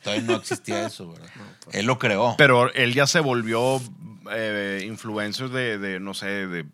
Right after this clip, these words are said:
Speaker 3: marketing y de cosas. Oye, por cierto, no, eh, el día de hoy, en un ratito, a mi casa me van a hacer el favor de llevarme mis
Speaker 2: Pala.
Speaker 3: copas nuevas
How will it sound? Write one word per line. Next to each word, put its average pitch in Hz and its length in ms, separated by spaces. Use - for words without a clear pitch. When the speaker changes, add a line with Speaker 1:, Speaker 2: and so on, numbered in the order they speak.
Speaker 3:
marketing 101 640
y 92 80
de 87 240
cosas. 113 480
Oye, 139 180
por 139 160
cierto, 151 320
no, 147 100
eh, 120 420
el 123 120
día 127 120
de 151 60
hoy, 156 220
en 151 120
un 131 100
ratito, 139 560
a 107 120
mi 107 120
casa 113 360
me 127 140
van 113 200
a 120 240
hacer 113 200
el 117 80
favor 104 480
de 110 80
llevarme 101 640
mis 101 200
Speaker 2:
Pala. 120 180
Speaker 3:
copas 117 380
nuevas 113 580